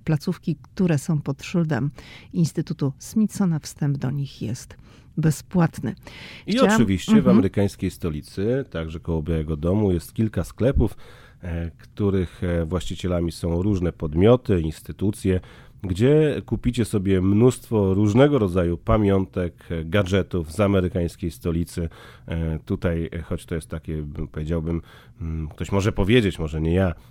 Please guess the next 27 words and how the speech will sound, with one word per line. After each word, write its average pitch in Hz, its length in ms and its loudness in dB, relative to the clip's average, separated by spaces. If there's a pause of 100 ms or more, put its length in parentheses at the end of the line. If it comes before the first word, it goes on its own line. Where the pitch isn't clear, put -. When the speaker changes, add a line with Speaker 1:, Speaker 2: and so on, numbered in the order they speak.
(120)
Speaker 2:
nudne, 104 580 4
rządowe, 90 640 0
biurowe 90 460 2
miasto, 101 520 2
to 80 220 -6
oczywiście 80 680 -6 (380)
tej 104 220 2
komercji 101 720 2 (240)
też 90 500 -2
nie 73 140 -6
zabraknie. 87 580 0 (520)
Speaker 1:
I 208 80 2
chciałam 196 320 4
wam 175 160 4
powiedzieć, 156 560 -2
że 170 220 -2
jeżeli 160 260 -2
będziecie, 156 540 -2 (300)
mm, 156 220 0
poważnie 156 480 0
rozważać 151 840 0 (480)
wizytę 156 460 -2
w 143 80 -8
Waszyngtonie, 160 680 0
odwiedzenie 151 540 0
tego 160 220 2
miasta, 196 600 2